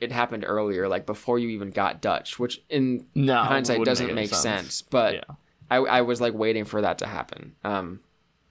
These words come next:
Speaker 1: <sighs> anyway, so yeah, if you, if you ride up to the commander, then you can chat with him. And, oh, so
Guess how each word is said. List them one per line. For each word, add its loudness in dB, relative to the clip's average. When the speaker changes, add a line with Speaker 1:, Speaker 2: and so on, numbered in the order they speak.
Speaker 1:
<sighs> -2
anyway, 2
so 2
yeah, 4
if -2
you, 2
if 0
you -4
ride 6
up 0
to -6
the 0
commander, -4
then -4
you -6
can -12
chat -4
with -14
him. -6
And, -4
oh, 4
so 2